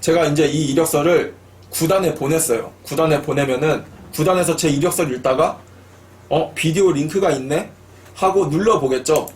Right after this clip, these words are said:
이렇게 누르면은 바로 이렇게 나오죠. 자, 이렇게 뜨고,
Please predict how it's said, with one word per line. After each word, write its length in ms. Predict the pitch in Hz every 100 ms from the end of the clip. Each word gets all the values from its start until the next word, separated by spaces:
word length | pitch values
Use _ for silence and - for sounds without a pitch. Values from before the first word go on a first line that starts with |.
| - -
이렇게 200 | 147 156
누르면은 720 | 139 180 180 165 190 143 - - - - -
바로 340 | - 151 170 - - - -
이렇게 140 | 139
나오죠. 460 | 127 151 185 196 - - - - - - - - - - - - - - - - - - - - - - - - - - - - - -
자, 100 | -
이렇게 220 | 117 123
뜨고, 440 | 151 160 139 165